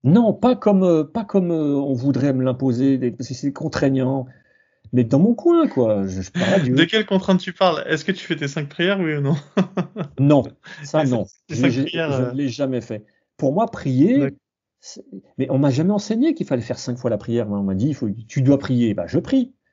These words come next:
Speaker 1: Je vais dans mon lit,
Speaker 2: Comment
Speaker 1: puis
Speaker 2: ça,
Speaker 1: je fais
Speaker 2: mais
Speaker 1: comme
Speaker 2: à
Speaker 1: ça.
Speaker 2: aucun moment, jusqu'à dix-sept ans, t'as été au courant qu'il fallait prier cinq fois dans la journée ?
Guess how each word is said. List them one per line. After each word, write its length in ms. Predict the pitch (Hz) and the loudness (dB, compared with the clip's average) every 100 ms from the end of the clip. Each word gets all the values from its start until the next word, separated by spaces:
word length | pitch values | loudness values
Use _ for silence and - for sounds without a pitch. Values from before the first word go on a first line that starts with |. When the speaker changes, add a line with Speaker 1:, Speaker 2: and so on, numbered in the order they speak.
| _ _ | _ _
Speaker 1:
Je 100 | - | -6
vais 100 | 98 | -2
dans 120 | 101 | 0
mon 180 | 95 113 | 2 0
lit, 120 | 165 | 0
Speaker 2:
Comment 260 | 226 220 | 2 2
Speaker 1:
puis 100 | 147 | 0
Speaker 2:
ça, 80 | 156 | 0
Speaker 1:
je 40 | 135 | 0
fais 60 | |
Speaker 2:
mais 40 | - | -2
Speaker 1:
comme 100 | 110 - | -4 0
Speaker 2:
à 60 | |
Speaker 1:
ça. 40 | 156 | 0
Speaker 2:
aucun 180 | 175 190 | 2 2
moment, 260 | 190 220 | 2 2
jusqu'à 240 | 180 - 156 | 0 -2 -6
dix-sept 320 | - 185 190 | -4 -6 -4
ans, 60 | |
t'as 160 | 196 156 | 0 0
été 140 | 139 | 0
au 80 | 151 | -4
courant 220 | 143 160 | -6 -6
qu'il 100 | 185 | -4
fallait 220 | 190 143 135 | -4 -4 -6
prier 220 | - 147 | -6 -8
cinq 180 | 151 147 | -8 -8
fois 120 | 165 | -6
dans 120 | 151 | -4
la 60 | 147 | -2
journée ? 320 | 151 180 | -2 -4